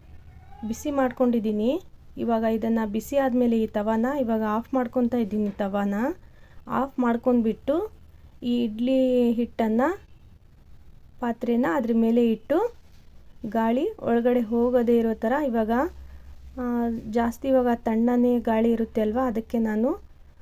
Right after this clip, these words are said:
ಅದನ್ನು ಹಾಕಿ ಮೇಲೆ ಒಂದು ಬಟ್ಟೆಯಿಂದ ಚೆನ್ನಾಗಿ ಕವರ್ ಮಾಡ್ತಾ ಇದ್ದೀನಿ. ನಾನು ಗ್ಯಾಸ್ ಒಲೆನ ಆಫ್ ಮಾಡ್ಕೊಂಡಿದ್ದೀನಿ. ಇವಾಗ ಒಂದು ಬಟ್ಟೆನ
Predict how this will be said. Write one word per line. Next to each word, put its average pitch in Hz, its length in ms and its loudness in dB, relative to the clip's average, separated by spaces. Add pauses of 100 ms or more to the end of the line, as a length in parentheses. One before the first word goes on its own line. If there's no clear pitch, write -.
(160)
ಅದನ್ನು 226 320 2
ಹಾಕಿ 233 480 -4 (220)
ಮೇಲೆ 233 440 0 (460)
ಒಂದು 226 240 0
ಬಟ್ಟೆಯಿಂದ 226 560 2 (180)
ಚೆನ್ನಾಗಿ 220 440 0
ಕವರ್ 226 300 0
ಮಾಡ್ತಾ 214 380 -2
ಇದ್ದೀನಿ. 202 440 -2 (2000)
ನಾನು 240 220 0
ಗ್ಯಾಸ್ 233 340 0
ಒಲೆನ 262 280 4
ಆಫ್ 226 300 -2
ಮಾಡ್ಕೊಂಡಿದ್ದೀನಿ. 220 760 0
ಇವಾಗ 190 260 -4 (3250)
ಒಂದು 233 220 0
ಬಟ್ಟೆನ 233 400 0